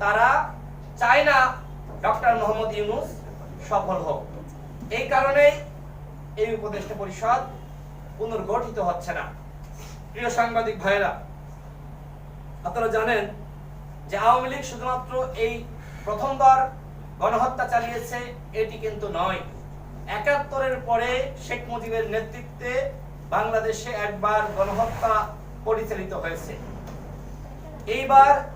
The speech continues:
চব্বিশ সালে দ্বিতীয়বার তার কন্যা ডাইনি শেখ হাসিনার নেতৃত্বে দ্বিতীয়বার গণহত্যা পরিচালিত হয়েছে। আগামীতে এই আওয়ামী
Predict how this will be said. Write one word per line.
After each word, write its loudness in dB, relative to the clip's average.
চব্বিশ -2
সালে 4
দ্বিতীয়বার 6
তার 2
কন্যা 4
ডাইনি 4
শেখ 2
হাসিনার 4
নেতৃত্বে -6
দ্বিতীয়বার 4
গণহত্যা 4
পরিচালিত -6
হয়েছে। -8
আগামীতে 4
এই 0
আওয়ামী 4